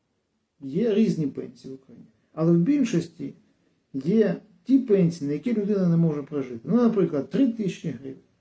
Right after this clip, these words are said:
Це вирок для людини пенсійного віку. Є навіть менші пенсії.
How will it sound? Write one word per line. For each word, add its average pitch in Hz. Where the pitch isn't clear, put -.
Це 285
вирок 185
для 143
людини 170
пенсійного 160
віку. 123
Є 226
навіть 175
менші 214
пенсії. 165